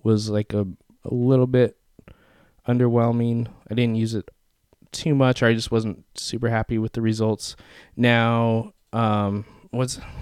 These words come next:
<laughs> a bummer, and it's like I should have tried to cut, carve away more time to go into the other studio with the smaller Black Knob two hundred system, 'cause they do have a two ninety-one in there,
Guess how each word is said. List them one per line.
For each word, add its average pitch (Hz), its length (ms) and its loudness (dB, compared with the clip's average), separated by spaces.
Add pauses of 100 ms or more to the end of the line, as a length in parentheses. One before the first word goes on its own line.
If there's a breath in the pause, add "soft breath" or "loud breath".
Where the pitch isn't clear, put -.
(160 loud breath)
<laughs> - 380 -16
a 117 140 0 (400)
bummer, 139 380 4
and 117 140 2
it's 113 100 -6
like 113 120 -2
I 113 60 0
should 156 220 -2
have 113 100 0
tried 101 640 0
to 107 300 -4 (480)
cut, 113 300 0
carve 107 200 0
away 101 200 0
more 101 160 0
time 98 380 -4
to 104 120 -4
go 101 300 0
into 107 240 -4
the 117 100 0
other 113 140 2
studio 123 460 0
with 131 120 -4
the 98 120 -4
smaller 101 600 -2 (240)
Black 107 360 -4
Knob 117 360 -2
two - 160 -6
hundred 120 260 -2
system, 151 360 -4
'cause 117 140 0
they 98 100 2
do 107 140 2
have 135 140 4
a 139 40 0
two - 180 -4
ninety-one 160 380 2
in 160 100 2
there, 170 260 0